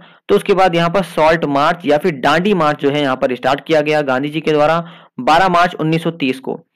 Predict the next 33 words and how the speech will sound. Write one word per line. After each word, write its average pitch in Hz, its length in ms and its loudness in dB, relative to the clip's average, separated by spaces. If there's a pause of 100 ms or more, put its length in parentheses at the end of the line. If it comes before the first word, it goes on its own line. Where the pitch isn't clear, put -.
(320)
उसके 214 220 0
बाद 196 260 4
यहाँ 175 160 0
पर 180 100 4
ऐसा 170 160 2
बताया 143 260 2
जाता 170 260 2
है 180 100 2
कि 180 100 -6
गांधी 156 280 -2
जी 185 120 -6
के 180 120 -2
साथ 165 280 -2
सेवेंटी 165 560 -4
एट 170 200 0
वॉलंटियर्स 143 520 0
जो 139 100 0
थे, 156 200 -2
जो 147 100 -2
साथी 127 360 -2
थे, 170 120 -4
वो - 420 -6
उनके 165 220 -2
साथ 156 260 -2
यहाँ 139 140 -2
पर 151 120 -2
डांडी 135 280 0
मार्च 139 240 -2
के 143 100 -6
लिए 139 100 -2
उन्होंने 139 240 -4
शुरुआत 135 360 -2
की 180 200 -8